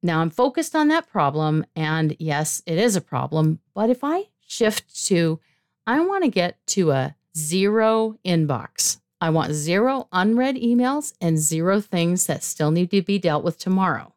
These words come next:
My goal is zero." Now I've got something I'm aiming for, and every day at the end of the day,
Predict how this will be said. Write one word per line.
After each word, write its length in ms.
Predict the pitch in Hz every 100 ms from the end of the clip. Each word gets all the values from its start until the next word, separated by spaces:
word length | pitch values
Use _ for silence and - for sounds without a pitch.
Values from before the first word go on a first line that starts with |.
| _ _
My 140 | 170
goal 540 | 151 147 185 214 302 302 _ _ -
is 260 | 170 147
zero." 460 | 156 156 131 90 - _
Now 300 | 180 214 311
I've 140 | 311
got 180 | - 196
something 320 | - 196 190
I'm 140 | 151 147
aiming 300 | 160 175 190
for, 340 | - 220 269 226
and 140 | 160 -
every 280 | 196 196 262
day 140 | 202
at 100 | 147
the 80 | 160
end 140 | 156
of 40 | 175
the 60 |
day, 380 | 202 202 233 285